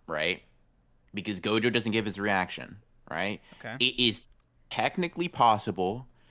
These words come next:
Speaker 1: that Choso, Inumaki, or Yuji went to Gojo personally, right? And said, "Hey, Sukuna's domain has an open barrier."
Speaker 2: Okay.
Speaker 1: I will, I will lay that out there,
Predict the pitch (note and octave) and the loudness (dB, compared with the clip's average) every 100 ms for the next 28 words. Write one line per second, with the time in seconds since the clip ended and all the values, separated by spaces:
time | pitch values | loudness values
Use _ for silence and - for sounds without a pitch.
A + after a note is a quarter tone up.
0 | _ - F#2+ F#2+ - - A2+ B2 - B2+ | _ -12 -4 -4 -4 -4 -4 -2 -2 0
1 | B2+ B2+ - G2 A#2 A2+ G#2+ G#2+ - G#2 | 0 -2 -6 -4 0 2 4 2 0 -4
2 | F#2+ A2+ A2 A#2 G#2+ F2+ F2+ - G2 F#2+ | 0 0 2 0 0 -4 -6 -4 -4 -4
3 | E2+ G2 G2+ A#2+ B2 A#2+ - D3+ D3+ - | -6 0 2 2 2 0 2 2 2 0
4 | G2 D2+ C#2+ D2+ - _ _ - F#2 E2 | -2 -4 -6 -10 -14 _ _ -12 -2 2
5 | G2 F#2+ - - _ - G2+ F#2+ G#2 F2+ | 2 0 -10 -20 _ -2 -2 0 0 0
6 | - G2+ D#2 D2+ - _ _ _ _ _ | 2 0 2 -4 -8 _ _ _ _ _
7 | - - A#2+ A#2+ C3 B2+ A#2+ B2+ A2 G2+ | -6 0 2 4 4 4 2 2 4 4
8 | G2+ G2 G2+ G2+ _ _ _ _ _ _ | 4 2 0 -8 _ _ _ _ _ _
9 | - G2 F#2+ F2 F#2+ F#2 F2+ E2 E2+ C2+ | -4 -2 -2 -4 -2 -2 -2 -4 -4 -4
10 | G#1 G1+ - _ _ _ _ _ - B2 | -8 -14 -18 _ _ _ _ _ -14 -10
11 | A2 A#2 A#2+ A#2 E3 F3 - B2+ A#2+ C#3+ | -2 0 2 6 6 4 2 2 6 6
12 | A2+ A2 C#3+ E3+ D3+ C3+ A#2+ A#2 D#3 | 8 6 6 8 6 4 2 0 -2